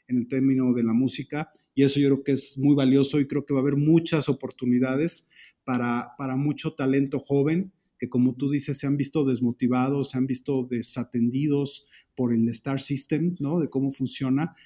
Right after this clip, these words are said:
y creo que, que muchos jóvenes, eh, merecen la oportunidad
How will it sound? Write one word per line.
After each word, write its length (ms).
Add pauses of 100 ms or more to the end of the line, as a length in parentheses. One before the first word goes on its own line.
(120)
y 120
creo 240
que, 400
que 220
muchos 360
jóvenes, 680 (300)
eh, 340
merecen 480
la 80
oportunidad 760